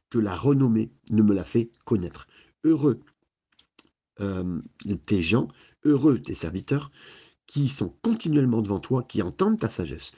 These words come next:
Béni soit l'Éternel, ton Dieu, qui t'a accordé la faveur de te placer sur le trône d'Israël. C'est parce que l'Éternel aima toujours Israël qu'il t'a établi roi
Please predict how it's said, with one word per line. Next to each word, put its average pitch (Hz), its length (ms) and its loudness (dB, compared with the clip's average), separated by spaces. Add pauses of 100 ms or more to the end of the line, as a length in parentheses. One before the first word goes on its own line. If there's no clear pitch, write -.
(280)
Béni 117 580 4
soit 104 280 0
l'Éternel, 98 560 -4
ton 143 180 0
Dieu, 117 280 2 (280)
qui 220 100 -10
t'a - 260 -6
accordé 120 520 -2 (400)
la 104 120 -4
faveur 107 300 0
de 104 100 0
te 110 120 -8
placer 104 340 -4
sur 104 240 -6
le 90 100 -2
trône 101 340 -4
d'Israël. - 400 -12 (500)
C'est - 160 -2
parce - 240 -6
que - 80 0
l'Éternel 104 600 0 (1040)
aima 113 220 6
toujours 107 300 0
Israël 101 520 -2 (400)
qu'il 110 160 -6
t'a - 360 -4
établi 110 460 0
roi 107 440 -2